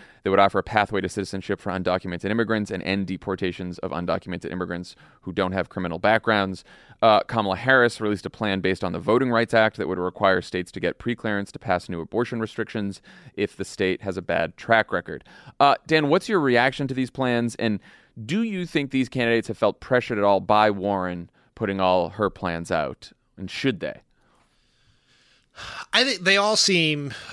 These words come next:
Speaker 2: uh, very, like, like much of the policy that's been released by all the candidates, well thought out, aggressive, speaks to the,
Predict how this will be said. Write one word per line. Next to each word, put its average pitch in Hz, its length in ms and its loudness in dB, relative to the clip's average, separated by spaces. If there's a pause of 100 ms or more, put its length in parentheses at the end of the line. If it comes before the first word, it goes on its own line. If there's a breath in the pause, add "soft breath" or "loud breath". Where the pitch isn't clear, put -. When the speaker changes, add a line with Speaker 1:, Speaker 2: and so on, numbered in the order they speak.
(120)
Speaker 2:
uh, 117 600 -6 (200)
very, 160 400 2
like, 170 340 0
like 175 160 4
much 180 240 4
of 220 80 6
the 156 80 0
policy 127 400 0
that's 120 160 -6
been 123 120 -8
released 120 260 -6
by 120 80 -4
all 170 160 0
the 165 80 -6
candidates, 101 560 -10 (680 soft breath)
well 147 300 2
thought 147 340 4
out, 123 360 0 (420)
aggressive, 123 1040 -2 (640 soft breath)
speaks - 580 2
to 135 920 2 (200)
the, 120 540 -4